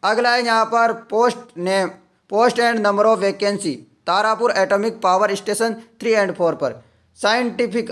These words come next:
असिस्टेंट सी सेफ्टी सुपरवाइजर दो पोस्ट है, दोनों की दोनों जनरल की है।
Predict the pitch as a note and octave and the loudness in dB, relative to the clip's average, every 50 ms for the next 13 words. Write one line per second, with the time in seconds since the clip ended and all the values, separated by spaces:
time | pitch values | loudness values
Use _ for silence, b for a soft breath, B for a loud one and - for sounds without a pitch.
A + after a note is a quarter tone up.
0 | - - F3+ - - A3+ A3+ A3+ B3 A#3 A#3 A3+ G#3 - A#3 A#3 A#3+ A3+ - - | -2 -2 -2 0 0 -2 0 0 0 0 0 -2 -4 -4 -6 -6 -6 -6 -4 -2
1 | G#3 G#3 - G#3 A3+ A3 A3 A3+ - - A3+ G3+ G3 G3 G3+ A3 G#3 F3 D#3+ F#3 | -2 -2 -2 -2 -4 -2 -2 -4 -4 -2 0 2 2 2 2 0 -2 -2 -2 -2
2 | F#3+ F#3 F#3 A3 A3+ - - A#3+ A#3 A3+ F3 D#3+ F#3+ G3 G3 G3+ G3+ G3+ G3+ F3 | -2 0 0 -2 0 0 2 2 2 2 2 0 0 0 0 0 -2 -2 -2 -2
3 | G3 G3 G3+ G#3+ F3+ D#3 F3+ F3 F3+ F#3+ G3 G3 G3 G3 G#3 G#3+ A3+ A#3 A3+ | -2 -2 -2 -2 -2 -2 -2 -2 0 0 0 0 0 -2 2 2 2 2 2